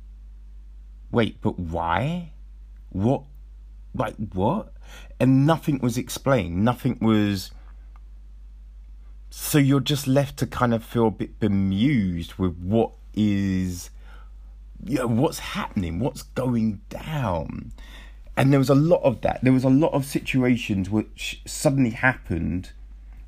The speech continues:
with no rhyme or reason, because at the beginning it was a bit like, "Oh no, this isn't gonna do this, this isn't gonna happen, this is," and suddenly it's happened. You're like, "Okay, so we've done a one eighty here."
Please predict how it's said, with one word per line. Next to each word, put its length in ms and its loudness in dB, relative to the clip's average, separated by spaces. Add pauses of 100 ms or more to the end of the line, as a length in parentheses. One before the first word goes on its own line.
(200)
with 600 2
no 280 6
rhyme 380 2
or 100 -2
reason, 440 2
because 260 0
at 220 -8
the 100 0
beginning 480 0 (180)
it 80 0
was 140 4
a 40 2
bit 200 -4
like, 200 4 (240)
"Oh 460 6
no, 320 6
this 240 2
isn't 180 2
gonna 200 2
do 320 4
this, 260 -2
this 260 2
isn't 240 -2
gonna 160 -6
happen, 400 0
this 160 0
is," 140 -4
and 180 2
suddenly 300 0
it's 120 -10
happened. 340 -4
You're 80 -2
like, 180 -4 (340)
"Okay, 320 4
so 160 0
we've 140 4
done 160 4
a 40 2
one 200 2
eighty 400 -2
here." 460 -6